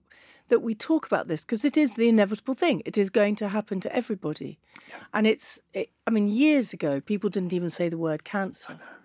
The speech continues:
Speaker 2: I know.
Speaker 1: So, um, my mum died, uh, twenty-six years ago of cancer, and it, she just got, we, we were sort of at that stage where we could talk about cancer. It wasn't
Speaker 2: Mm-hmm.
Speaker 1: just the, you know, people
Speaker 2: Mm-hmm.
Speaker 1: didn't
Speaker 2: Mm-hmm.
Speaker 1: whisper it.
Speaker 2: Mm-hmm.
Speaker 1: And my dad had bowel cancer at the
Speaker 2: Mm-hmm.
Speaker 1: same time.
Speaker 2: Mm-hmm.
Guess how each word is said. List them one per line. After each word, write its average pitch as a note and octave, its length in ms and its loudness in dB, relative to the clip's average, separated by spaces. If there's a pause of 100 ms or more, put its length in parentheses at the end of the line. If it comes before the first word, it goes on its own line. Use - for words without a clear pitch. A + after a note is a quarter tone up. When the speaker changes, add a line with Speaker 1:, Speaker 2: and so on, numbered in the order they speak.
(120)
Speaker 2:
I - 80 -20
know. - 200 -20
Speaker 1:
So, F#3 480 4
um, E3+ 380 2 (100)
my G3 220 2
mum E3+ 200 0
died, D3+ 400 0
uh, C3+ 440 0
twenty-six F#3 640 -4
years D3 200 -4
ago C#3+ 340 -8
of - 140 -12
cancer, D#3+ 420 -4
and F#3+ 140 -2
it, F3 140 -4
she G3+ 300 -6
just D4 420 0
got, - 180 2
we, A#3 200 0
we A#3+ 200 2
were A3+ 240 4 (300)
sort - 420 2
of F#3 100 2
at E3 120 2
that C#3+ 180 -2
stage D#3 320 -2
where E3 100 4
we E3 120 0
could - 180 -8
talk A3+ 360 -2
about D#3+ 440 -4 (160)
cancer. C#3+ 460 -10
It D3 80 -6
wasn't F#2+ 300 2
Speaker 2:
Mm-hmm. F#2+ 80 2
Speaker 1:
just - 120 -6
the, D3+ 140 -2 (640)
you A3 100 4
know, E3+ 100 4
people F3 140 -6
Speaker 2:
Mm-hmm. G#3 220 4
Speaker 1:
didn't F#3 180 4
Speaker 2:
Mm-hmm. A2+ 60 6
Speaker 1:
whisper G#2+ 300 4
it. - 60 -10
Speaker 2:
Mm-hmm. G#2 320 4
Speaker 1:
And A3 120 2
my A3 120 6
dad F#3 240 2
had F#3+ 200 -4
bowel D4 240 2
cancer - 360 -4
at C3 60 -6
the - 60 -6
Speaker 2:
Mm-hmm. B2+ 100 -2
Speaker 1:
same F3+ 140 -2
time. A3+ 320 0
Speaker 2:
Mm-hmm. F#2 260 0